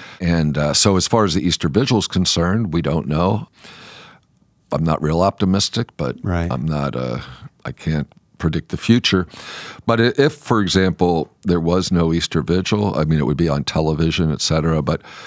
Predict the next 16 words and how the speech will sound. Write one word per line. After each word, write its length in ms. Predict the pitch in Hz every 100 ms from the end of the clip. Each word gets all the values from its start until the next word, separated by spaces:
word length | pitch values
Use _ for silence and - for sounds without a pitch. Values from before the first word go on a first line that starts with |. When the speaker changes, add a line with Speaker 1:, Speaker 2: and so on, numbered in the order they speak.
| -
Speaker 1:
for 140 | - 95
Speaker 2:
Mm-hmm. 80 |
Speaker 1:
those 320 | 101 107 107 -
who 200 | 98 85
are 140 | 82
preparing 580 | - 76 - 98 95 92
to 120 | -
receive 420 | 78 73 - 104 98
the 80 |
sacraments 640 | 82 78 76 - 76 78 -
and 100 | 71
enter 220 | 78 69
the 120 | 50
church 440 | - - 107 - -
at 140 | 73
Easter, 480 | 69 69 - 73 73